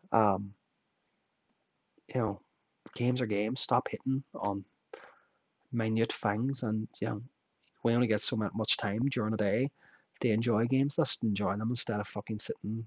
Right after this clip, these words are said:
on the internet keyboard warrior. And, you know, it's all about a banter, aye. Like, sometimes I put up in a group chat, you know, a wee fish hook trying to troll people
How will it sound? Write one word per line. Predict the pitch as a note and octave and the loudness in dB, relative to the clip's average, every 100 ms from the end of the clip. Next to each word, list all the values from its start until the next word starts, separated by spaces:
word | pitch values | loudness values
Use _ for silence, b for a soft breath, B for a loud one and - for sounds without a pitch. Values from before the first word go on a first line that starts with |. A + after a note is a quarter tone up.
| D#3 | -8
on | - A2+ | -4 0
the | A2 | 0
internet | - A#2+ A#2 - _ _ - | 0 0 -2 -4 _ _ -6
keyboard | - C3+ B2+ B2+ | 2 4 6 6
warrior. | C#3 C3+ C3 C3 C3+ | 6 8 8 8 6
And, | C3+ | 2
you | - - _ - | -2 -20 _ 4
know, | |
it's | G3 | 10
all | G#3 G3 | 12 12
about | E3 C3+ | 12 12
a | |
banter, | G#2+ A2 B2+ C#3+ | 8 4 8 8
aye. | A2+ A#2 C3+ | 8 6 4
Like, | C#3 - | 0 -4
sometimes | - C#3 A#2+ A#2 | -2 0 0 2
I | G#2+ | 0
put | - | 0
up | B2 - | -4 -4
in | G2+ | -8
a | G#2+ | -4
group | - - | -4 -2
chat, | - A#2 | 0 -2
you | B2 | -2
know, | G#2+ | -4
a | F#2+ | 0
wee | A#2 | -2
fish | - G#2+ - | 0 -2 0
hook | B2+ - | -2 -4
trying | - G#2+ | -2 0
to | G#2+ | 0
troll | - A2 | 0 0
people | G#2 C3+ D3 | 0 0 -2